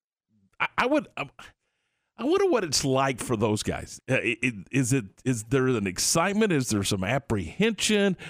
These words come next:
Uh, you know, when you're talking coaches and players doing something totally different, going different places, playing different people. I wonder what it's like for those guys.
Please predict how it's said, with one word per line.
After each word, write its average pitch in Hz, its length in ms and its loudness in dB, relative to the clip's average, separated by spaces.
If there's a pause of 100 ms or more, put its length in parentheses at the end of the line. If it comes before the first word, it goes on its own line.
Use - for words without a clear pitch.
(300)
Uh, 110 720 4
you 131 120 2
know, 110 240 0 (320)
when 131 160 0
you're 127 100 2
talking 135 400 0
coaches 151 440 0
and 107 140 0
players 139 560 0 (640)
doing 147 220 2
something 123 380 0
totally 147 340 2
different, 117 460 0
going 143 420 0
different 135 340 0
places, 113 500 0
playing 143 420 0
different 131 360 0
people. 110 440 -2 (520)
I 185 60 -2
wonder 285 140 2
what 254 120 2
it's 139 140 -6
like 110 220 0
for 104 100 -4
those 90 220 -2
guys. - 380 -8